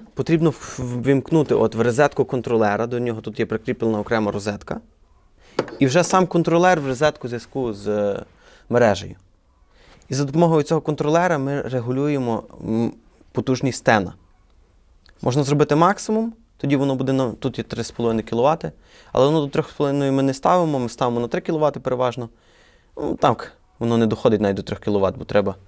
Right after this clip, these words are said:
потужну мережу мати ду-, дуже. Ем, от, і тут регулюєш, ма-, мі-, мі-, менше, більше. Можна також вимикати подачу на тен, і тут є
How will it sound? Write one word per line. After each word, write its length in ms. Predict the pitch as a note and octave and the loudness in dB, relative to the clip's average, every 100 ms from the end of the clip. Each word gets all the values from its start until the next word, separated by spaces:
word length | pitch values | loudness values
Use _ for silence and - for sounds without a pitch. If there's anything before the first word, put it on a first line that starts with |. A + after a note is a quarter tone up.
| - - _ | -20 -20 _
потужну 320 | - A#2+ A2 | -6 -2 0
мережу 380 | G#2+ G#2+ G#2 G#2+ | 2 2 2 -2
мати 280 | G#2+ G#2+ - | -4 -4 -6
ду-, 200 | G#2+ A2 | -6 -6
дуже. 380 | A#2 A2+ G#2+ G#2 - - - - - _ - | -4 -4 -4 -8 -14 -18 -16 -16 -18 _ 2
Ем, 380 | B2+ A#2+ A#2 A2 - _ _ _ | 4 4 2 -2 -10 _ _ _
от, 240 | A#2 G#2 - | -2 -2 0
і 40 | |
тут 180 | G#3+ F3 | 0 2
регулюєш, 520 | C#3+ B2+ G#2 F#2+ - | 2 2 2 0 -4
ма-, 200 | - D#3 | -2 -2
мі-, 200 | - D#3+ - | -2 -2 0
мі-, 200 | D#3 E3+ | 0 0
менше, 320 | - E3+ D#3+ B2+ | 0 0 0 -2
більше. 300 | G#2+ - A2 | -2 -2 -4
Можна 180 | A2 | -4
також 220 | A#2 C3 B2 | -4 -4 -2
вимикати 380 | B2+ D#3+ E3+ | -2 0 -2
подачу 460 | E3 D3+ D3 - C#3 _ _ _ - _ _ _ _ _ _ | 0 0 0 -2 -8 _ _ _ -20 _ _ _ _ _ _
на 460 | B2+ B2 B2+ A#2+ A#2 - - _ _ _ _ | -2 2 4 2 0 -8 -20 _ _ _ _
тен, 240 | C3 A#2+ - | 2 2 0
і 40 | |
тут 220 | C#3+ C3+ | -6 -2
є 200 | B2 A#2 | 0 0